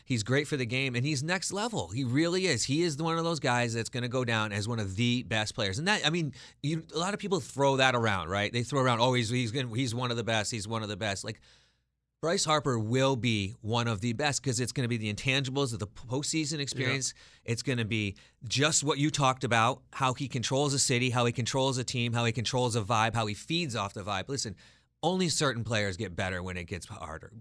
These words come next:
Speaker 1: Big Papi was one of 'em. He
Speaker 2: Yeah.
Speaker 1: got better when it got harder. And there's guys here and there, but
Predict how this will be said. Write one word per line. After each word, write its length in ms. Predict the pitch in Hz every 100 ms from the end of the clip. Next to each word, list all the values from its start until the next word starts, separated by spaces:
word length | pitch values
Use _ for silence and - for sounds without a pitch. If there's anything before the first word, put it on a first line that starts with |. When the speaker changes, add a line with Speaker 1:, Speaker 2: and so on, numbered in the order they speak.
| -
Speaker 1:
Big 200 | 135 139
Papi 320 | 139 131 135
was 160 | 117 113
one 180 | 110 104
of 80 | 98
'em. 160 | 98
He 140 | 98 127
Speaker 2:
Yeah. 80 |
Speaker 1:
got 240 | 127 131 104
better 240 | 120 113
when 100 | 107
it 80 | 101
got 220 | 107 95
harder. 340 | 101 92 92 90 - -
And 120 | 156
there's 220 | 180 160
guys 300 | 180 147 131
here 180 | 123 120
and 160 | 107 104
there, 160 | 95
but 160 | 92